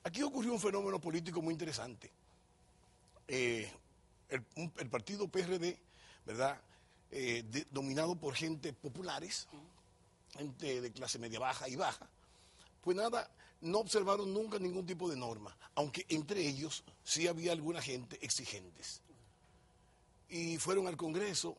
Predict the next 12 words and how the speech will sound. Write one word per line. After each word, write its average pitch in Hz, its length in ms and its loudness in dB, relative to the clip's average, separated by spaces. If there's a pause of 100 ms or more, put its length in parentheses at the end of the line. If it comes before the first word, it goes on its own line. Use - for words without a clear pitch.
(140)
vestidos 196 680 -2 (440)
con 190 160 -2
su 196 160 -6
pantalón 247 540 0
y 269 60 0
camisa 165 300 2
blanca, 127 380 -4
inclusive 220 460 0
con 233 120 -4
la 190 80 0
famosa 165 320 -4
chacabana, 165 580 -4